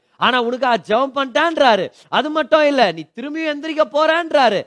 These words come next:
அது மட்டும் இல்ல, அநேக சகோதரர்களுக்கு நீ ஒரு சாட்சியா இருப்ப."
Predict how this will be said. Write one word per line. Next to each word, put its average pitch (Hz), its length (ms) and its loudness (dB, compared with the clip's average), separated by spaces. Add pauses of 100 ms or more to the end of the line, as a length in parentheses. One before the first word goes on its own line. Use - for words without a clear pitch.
(180)
அது 185 180 -6
மட்டும் 185 240 -4
இல்ல, 156 480 0
அநேக 208 960 0
சகோதரர்களுக்கு 180 640 -10
நீ 170 80 -10
ஒரு 170 120 -10 (120)
சாட்சியா 262 500 -2
இருப்ப." 175 400 -2